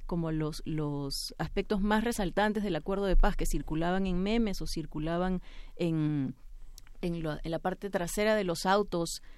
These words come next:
en calcomanías, en stickers, eh, o en letreros espectaculares en las carreteras,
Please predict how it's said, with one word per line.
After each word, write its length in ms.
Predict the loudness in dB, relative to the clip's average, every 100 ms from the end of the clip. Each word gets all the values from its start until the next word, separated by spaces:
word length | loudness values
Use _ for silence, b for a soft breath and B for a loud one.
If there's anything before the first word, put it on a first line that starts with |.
| b
en 460 | -4 0 0 0 0
calcomanías, 1000 | 0 2 2 4 4 6 6 8 8 8
en 180 | 6 2
stickers, 560 | 6 6 6 0 -2 b b b -6
eh, 480 | 0 2 4 2 4
o 360 | 8 10 8 6
en 260 | 2 0 0
letreros 460 | -4 -2 -2 -2
espectaculares 760 | -4 -6 -4 -4 0 2 2 2
en 80 | 2
las 100 | 4
carreteras, 760 | 6 6 6 6 6 6 2